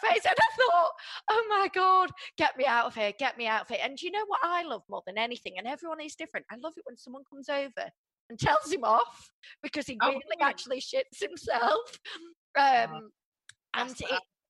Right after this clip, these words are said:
Speaker 1: I love
Speaker 2: yeah.
Speaker 1: that. I love it when a mum comes over or a dad and, like, "I hope you're behaving for your mummy." I'm like, "Oh,
Speaker 2: Oh.
Speaker 1: it's
Speaker 2: Yeah.
Speaker 1: great. It's great."
Speaker 2: Some, it depends on what day that is for me. So some days I'll be like,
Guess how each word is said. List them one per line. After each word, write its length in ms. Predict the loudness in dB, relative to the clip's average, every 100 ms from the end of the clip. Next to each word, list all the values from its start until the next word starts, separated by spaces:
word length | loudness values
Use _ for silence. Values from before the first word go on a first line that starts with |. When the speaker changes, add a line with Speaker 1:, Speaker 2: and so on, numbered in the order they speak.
| _ _ _
Speaker 1:
I 140 | -6
love 240 | -4 -4 -6
Speaker 2:
yeah. 80 | -2
Speaker 1:
that. 400 | -2 0 0 0
I 120 | -2
love 260 | 0 -4 -2
it 120 | -4
when 120 | -4
a 40 | -4
mum 200 | -6 -8
comes 260 | -12 -10 -4
over 240 | -4 -4
or 100 | -6
a 60 | -4
dad 240 | -2 -2
and, 80 | 0
like, 220 | 0 0 -4 _ _ _
"I 40 | -2
hope 180 | -2 0
you're 140 | -2
behaving 560 | 0 0 0 -2 -10 -12
for 80 |
your 100 | -12
mummy." 500 | -8 -6 -6 -8 -12 -14
I'm 100 | -4
like, 220 | 4 6
"Oh, 220 | 8 6 2 -8
Speaker 2:
Oh. 60 | -20 _ _ _ _ _
Speaker 1:
it's 220 | -12 -8 -4
Speaker 2:
Yeah. 120 | 0
Speaker 1:
great. 520 | 2 2 -2 -6 -12 -6
It's 240 | -6 -8
great." 300 | -6 -2 2
Speaker 2:
Some, 180 | 2 0
it 100 | -10 -12 _
depends 220 | -2 -2
on 140 | -2
what 240 | 0 -2 0
day 480 | 2 4 2 -2 -4
that 180 | -6 -6
is 240 | -10 -12
for 100 | -12
me. 260 | -8 -8 -8
So 100 | -8
some 240 | -2 0
days 260 | 2 0 0
I'll 260 | -2 -4 -6
be 140 | -6
like, 180 | -2 -4